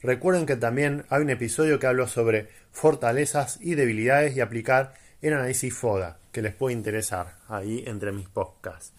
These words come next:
que fue uno de los primeros, que creo que era Explotando tus superpoderes o algo así.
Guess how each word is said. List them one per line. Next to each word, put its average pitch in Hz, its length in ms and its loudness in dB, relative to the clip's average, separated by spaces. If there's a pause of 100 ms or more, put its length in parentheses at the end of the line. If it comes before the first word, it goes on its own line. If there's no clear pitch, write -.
(200)
que 107 100 -10
fue 113 180 -8
uno 113 120 -4
de 98 60 -2
los 95 120 -6
primeros, 92 640 -10 (580)
que 101 180 -8
creo 123 240 -4
que 107 80 -4
era 104 400 2 (460)
Explotando 117 920 0
tus 107 140 -10
superpoderes 117 800 -2
o 113 80 0
algo 110 160 0
así. 92 340 -8